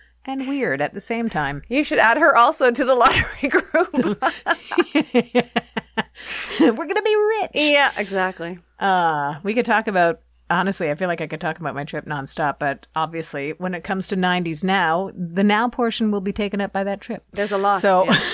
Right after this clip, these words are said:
Speaker 1: <laughs> we should probably tap into some nineties vibes too for the show today, right?
Speaker 2: Yes, ma'am.
Speaker 1: Well, we've got, uh, how basically, uh,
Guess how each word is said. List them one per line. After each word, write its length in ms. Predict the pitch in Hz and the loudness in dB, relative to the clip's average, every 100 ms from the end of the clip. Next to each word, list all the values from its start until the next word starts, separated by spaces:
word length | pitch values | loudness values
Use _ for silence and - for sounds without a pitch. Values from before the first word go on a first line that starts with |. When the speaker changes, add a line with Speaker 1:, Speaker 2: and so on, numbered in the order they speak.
| - | -8
Speaker 1:
<laughs> 260 | - - 294 | -12 -6 2
we 120 | 294 | 2
should 200 | - 233 | 2 2
probably 280 | 254 240 247 | 2 2 2
tap 240 | - 196 | 2 2
into 180 | 214 202 | 0 -2
some 180 | 196 180 | -2 -2
nineties 400 | 170 196 220 151 | -2 -2 -4 -2
vibes 300 | 147 139 - | -2 -2 -6
too 140 | 233 | -10
for 140 | 269 160 | -8 -10
the 80 | |
show 220 | 156 151 139 | -8 -8 -8
today, 240 | 139 135 | -8 -6
right? 280 | 139 190 294 - | -2 -2 -4 -10
Speaker 2:
Yes, 260 | 170 165 | -8 -8
ma'am. 340 | 214 226 214 185 _ _ _ - - - - - - | -4 -4 -4 -8 _ _ _ -20 -20 -20 -18 -18 -2
Speaker 1:
Well, 280 | 165 170 - - | 2 2 0 -2
we've 200 | 190 165 | 0 4
got, 380 | 190 180 190 | 4 4 2
uh, 540 | 202 180 175 170 170 165 - - - - | 2 4 6 4 4 2 -4 -20 -20 -16
how 480 | 190 175 202 196 - - | -8 0 2 2 -2 -8
basically, 600 | 190 262 285 277 269 247 | 0 0 0 0 2 4
uh, 340 | 226 208 202 | 4 6 4